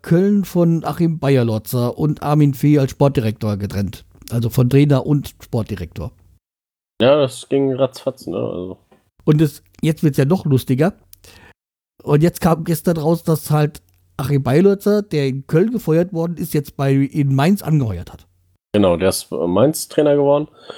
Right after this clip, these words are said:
Speaker 2: Und bei Köln ist, äh, Sportdirektor
Speaker 1: Ey,
Speaker 2: Horst
Speaker 1: du
Speaker 2: Held.
Speaker 1: Ach so, ja, Horst Held, ja.
Speaker 2: Horst Held und Gistol ist Trainer geworden, ne?
Speaker 1: Ja.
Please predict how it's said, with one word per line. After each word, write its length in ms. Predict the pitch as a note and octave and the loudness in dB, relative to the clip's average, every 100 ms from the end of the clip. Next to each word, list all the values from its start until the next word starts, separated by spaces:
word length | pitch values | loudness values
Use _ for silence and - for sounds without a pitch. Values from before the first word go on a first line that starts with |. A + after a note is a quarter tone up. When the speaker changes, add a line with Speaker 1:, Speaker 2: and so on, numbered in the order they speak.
| - - - _ - | -20 -20 -20 _ 0
Speaker 2:
Und 240 | G#2+ G2+ | 2 2
bei 320 | - G2 F#2+ F#2 _ | 2 2 2 -2 _
Köln 460 | - A2+ C3+ D3 C#3+ | 0 2 2 0 -2
ist, 440 | B2 A#2+ - - _ | -4 -4 -8 -14 _
äh, 200 | G2 F#2 | -2 -2
Sportdirektor 1300 | F2 - - C3 - - _ - B2 B2 - C3 A#2 A2 - - - | -4 -4 0 0 0 -20 _ -6 -4 -4 -2 2 2 0 -4 -14 -8
Speaker 1:
Ey, 80 | |
Speaker 2:
Horst 220 | B2+ G2 - | -2 0 4
Speaker 1:
du 60 | |
Speaker 2:
Held. 240 | B2 D3+ D3+ _ - | 2 2 -6 _ -2
Speaker 1:
Ach 80 | D3 | 4
so, 120 | E3+ | 4
ja, 260 | C#3 A2 | 2 -4
Horst 220 | C#3+ C3+ - | -6 -6 -6
Held, 200 | G3+ E3 | -6 -8
ja. 160 | A#2+ - - | -12 -14 -4
Speaker 2:
Horst 240 | G2+ G2+ - | 0 0 4
Held 160 | B2 B2 | 2 4
und 160 | A2+ | 2
Gistol 400 | B2 C3 C#3+ A#2+ | 2 0 0 2
ist 180 | A2 - | 0 -2
Trainer 240 | A2+ F#2+ | 0 0
geworden, 380 | D#2+ D#2 D2 D#2 | 0 -4 -4 -4
ne? 120 | G#2 | -4
Speaker 1:
Ja. 60 | D#3 | -6